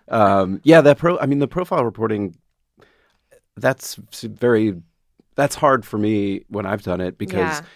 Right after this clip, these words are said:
Speaker 1: you do hit a point where you sort of, you've been going for two hours with someone, and you're just like, "I know I have more questions, but I just don't have them right now.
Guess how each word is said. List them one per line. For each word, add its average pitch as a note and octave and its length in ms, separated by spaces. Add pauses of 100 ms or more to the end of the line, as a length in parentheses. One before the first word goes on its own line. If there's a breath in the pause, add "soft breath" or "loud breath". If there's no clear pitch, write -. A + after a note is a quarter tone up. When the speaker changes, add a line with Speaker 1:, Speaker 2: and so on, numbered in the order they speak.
Speaker 1:
you B2+ 100
do C#3+ 200
hit C3 160
a F2+ 40
point F2+ 260
where F#2 120
you F2+ 140
sort F#2 240
of, F2 220 (500)
you've B2+ 140
been A#2+ 100
going C3 200
for A#2 140
two C3+ 240
hours A#2 280
with F#2 100
someone, F#2 280
and F#2 120
you're F#2 120
just - 160
like, F#2+ 260 (200)
"I G#2+ 100
know C3 200
I B2 100
have G#2 160
more G#2 180
questions, G2+ 580
but F#2 140
I F2+ 80
just - 200
don't F#2+ 160
have F2+ 200
them F#2+ 160
right F2 160
now. E2+ 360